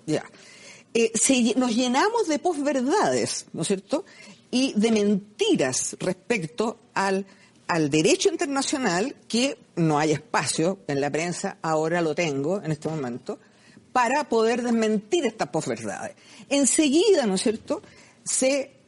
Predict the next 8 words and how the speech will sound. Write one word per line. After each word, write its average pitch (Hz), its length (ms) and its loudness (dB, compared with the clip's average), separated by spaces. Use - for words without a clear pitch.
va 175 380 2
y 196 100 2
se 202 140 -2
hace 233 180 -2
el 190 140 -2
show 226 240 0
de 165 180 -2
Cúcuta. 143 580 -2